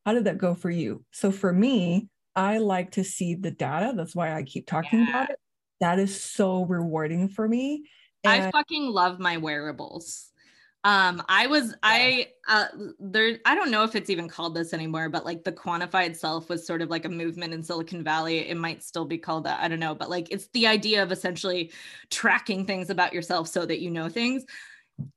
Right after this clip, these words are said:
Speaker 2: I won't lie, like, looking at particularly historical data in my, like, Fitbit, and I, now I have the Whoop, and then some of the other stuff that I've done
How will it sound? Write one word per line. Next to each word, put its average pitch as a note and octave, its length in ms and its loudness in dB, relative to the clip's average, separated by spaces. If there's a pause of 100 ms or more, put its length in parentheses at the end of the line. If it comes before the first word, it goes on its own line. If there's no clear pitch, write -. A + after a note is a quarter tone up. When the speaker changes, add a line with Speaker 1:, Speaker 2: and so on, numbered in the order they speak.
Speaker 2:
I C#4 160 4
won't E4 280 2
lie, F3+ 640 4 (160)
like, G3 200 2
looking A3+ 580 0
at F#3+ 340 4
particularly G#3 800 0
historical F#3 760 -2
data F3+ 580 4 (460)
in F#3+ 180 0
my, F#3 160 2
like, E3 220 -2
Fitbit, F3+ 560 -2
and F3 120 -4
I, E3+ 180 -4
now F3+ 240 2
I F3+ 60 0
have E3 200 -4
the E3 100 -2
Whoop, E3 420 0 (400)
and F3+ 120 -6
then F3 200 -2
some F3+ 180 -4
of F3 60 -6
the E3+ 140 2
other F3+ 200 0
stuff E3 360 -4
that E3+ 100 -4
I've D#3+ 180 -2
done C#3+ 340 -6